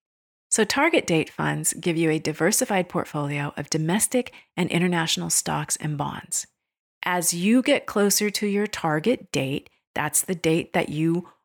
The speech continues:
are likely to retire. That's the date most people use as their target date.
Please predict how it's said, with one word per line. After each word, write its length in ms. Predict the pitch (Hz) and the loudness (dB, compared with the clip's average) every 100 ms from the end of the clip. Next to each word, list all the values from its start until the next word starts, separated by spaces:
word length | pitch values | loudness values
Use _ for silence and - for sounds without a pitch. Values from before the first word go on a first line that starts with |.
| _ 143 | _ -2
are 100 | 143 | 0
likely 400 | 135 139 - 185 | 0 -2 -2 -2
to 200 | - 196 | 0 0
retire. 580 | 208 - 160 147 143 175 | 0 0 0 0 0 -4
That's 260 | 151 - | -2 -2
the 80 | 170 | -2
date 240 | 170 175 | -2 -2
most 220 | 165 160 - | -2 -4 -4
people 260 | 156 151 | -6 -6
use 320 | 139 139 139 - | -6 -4 -6 -8
as 220 | 135 139 | -8 -6
their 120 | 147 | -6
target 400 | 139 147 135 143 | -8 -8 -6 -8
date. 320 | - 143 156 | -8 -6 -8